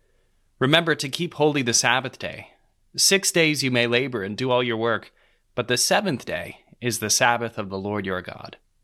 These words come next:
No work may be done then, either by you or your son or daughter, or your male or female slave, or your beast,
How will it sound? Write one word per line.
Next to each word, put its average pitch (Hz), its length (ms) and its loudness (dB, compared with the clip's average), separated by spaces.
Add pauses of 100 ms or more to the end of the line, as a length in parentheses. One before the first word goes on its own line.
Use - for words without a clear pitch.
(760)
No 123 140 4
work 135 360 2
may 120 100 2
be 110 140 0
done 110 480 0 (100)
then, 95 480 -8
either 120 300 0
by 113 180 4
you 120 340 0
or 113 220 -2
your 104 160 -2
son 123 320 0
or 113 60 -2
daughter, 101 480 0
or 101 140 -4
your 101 100 0
male 120 300 0
or 117 60 0
female 113 380 -2
slave, 117 540 -2
or 107 100 -2
your 98 140 0
beast, 117 560 -4